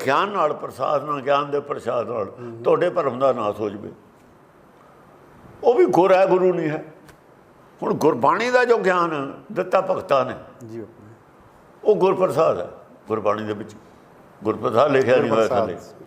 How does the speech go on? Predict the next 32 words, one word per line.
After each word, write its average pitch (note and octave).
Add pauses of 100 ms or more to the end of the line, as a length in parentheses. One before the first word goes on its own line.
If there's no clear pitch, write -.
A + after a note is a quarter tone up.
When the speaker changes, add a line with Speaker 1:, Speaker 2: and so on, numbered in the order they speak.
(140)
Speaker 2:
ਹਾਂ, B2+
ਸ਼ੁਰੂ C#3+
ਦੇ C#3+
ਵਿੱਚ B2+
ਹੀ C3
ਕਹਿ B2+
ਸਕਦੇ B2
ਆ। C3+
Speaker 1:
ਸ਼ੁਰੂ D3+
'ਚ B3
ਲਿਖਿਆ A3+
ਗੁਰ G#3
ਪ੍ਰਸਾਦ। G3+
Speaker 2:
ਗੁਰ A#2
ਪ੍ਰਸਾਦ A2
ਜਪ। G2 (280)
ਜੀ A2 (120)
ਬਾਪੂ G2
ਜੀ। G2 (840)
Speaker 1:
ਇਹ G#3
ਗੁਰ G3
ਪ੍ਰਸਾਦ G3+
ਦੇ A3+
ਜਪਣਾ, C#3+
ਸਮਝਣਾ, D#3+
ਜਾਣਨਾ। D3 (2250)
ਇਹ A#3+
ਗੁਰ A3
ਪ੍ਰਸਾਦ G3
ਹੈ G#3
ਸਾਰਾ। - (240)
Speaker 2:
ਹੂੰ। A2